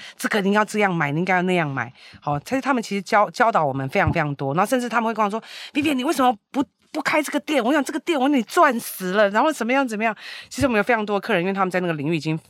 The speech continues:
就比如说价差很大，还有商品的种类很不一样，其实都会希望我们能够，就是我们来做这件事。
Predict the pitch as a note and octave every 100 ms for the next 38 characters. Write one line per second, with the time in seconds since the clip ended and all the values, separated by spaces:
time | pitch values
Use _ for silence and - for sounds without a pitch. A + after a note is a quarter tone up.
0 | _ - _ G#3+ F3 G#3+ F#3+ G#3 E3+ -
1 | D#3+ D3 B2+ C#3+ C#3 - - - F3 E3+
2 | F3+ E3+ C#3+ A#2+ C#3+ C3+ D3 D#3+ C3 -
3 | C3+ F#3 E3 C#3+ C#3+ B2+ - - - F#3
4 | G3 F#3+ - F#3 E3+ C3 C3+ C#3+ E3 C#3+
5 | - _ - G3+ G#3 F3 D#3+ D#3+ D#3 F3+
6 | E3 E3 D3 - C3+